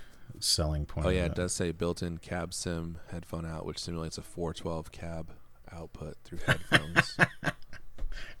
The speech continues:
Speaker 1: That is pretty cool.
Speaker 2: Four twelve.
Speaker 1: And it's such a cool looking amp. But honestly, I had only ever played Micro Terrors, or that was, like, the first orange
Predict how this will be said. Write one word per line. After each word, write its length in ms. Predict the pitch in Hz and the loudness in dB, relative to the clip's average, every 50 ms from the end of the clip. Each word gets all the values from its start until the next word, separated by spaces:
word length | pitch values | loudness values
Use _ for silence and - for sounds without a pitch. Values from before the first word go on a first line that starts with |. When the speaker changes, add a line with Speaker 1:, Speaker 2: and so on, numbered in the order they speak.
| - - - 131 127 - - 104 - - | -6 0 0 0 0 2 0 -2 0 0
Speaker 1:
That 100 | 104 95 | 0 2
is 160 | 87 85 - | 2 0 0
pretty 220 | - 90 85 87 | -2 -2 -2 -2
cool. 340 | 82 - - 90 82 82 82 - - - - - - - - - - - - - - | -2 0 0 0 0 0 -2 -4 -8 -12 -12 -12 -12 -10 -10 -12 -12 -14 -14 -14 -12
Speaker 2:
Four 260 | - - - - - | -12 -10 -10 -10 -8
twelve. 240 | - - - - - - | -8 -8 -8 -8 4 10
Speaker 1:
And 140 | 180 175 | 12 12
it's 120 | 160 127 - | 12 12 12
such 200 | - 175 - - | 12 12 12 10
a 40 | - | 6
cool 380 | - - - 131 117 113 104 95 | 4 8 10 12 12 12 12 12
looking 320 | 98 98 - 104 92 92 | 12 10 10 6 6 6
amp. 260 | 90 104 110 101 - - - - 120 | 6 8 8 8 8 6 4 6 12
But 160 | 123 135 - | 12 12 12
honestly, 400 | 107 120 139 139 127 - 127 113 | 12 12 12 12 12 12 8 10
I 160 | 113 123 135 | 12 12 12
had 100 | 135 139 | 12 12
only 220 | 127 120 123 120 117 | 12 12 12 12 12
ever 200 | 117 107 107 101 | 12 12 10 8
played 320 | - - 113 104 107 98 | 8 8 10 10 10 10
Micro 280 | 98 98 98 - - 107 | 8 8 6 8 6 6
Terrors, 460 | - - 107 104 104 104 104 - - - - - - - - - - - - - - - | 6 8 8 10 10 10 8 6 2 0 -6 -16 -20 -20 -20 -20 -18 -18 -18 -18 -8 4
or 140 | 113 117 113 | 10 10 12
that 100 | 107 123 | 12 12
was, 120 | 113 107 107 | 12 12 12
like, 140 | 104 - | 10 8
the 60 | - 98 | 6 4
first 300 | - - 107 98 - - | 6 6 6 6 6 6
orange 480 | 104 101 98 95 92 90 - - - | 6 8 8 10 8 8 6 4 2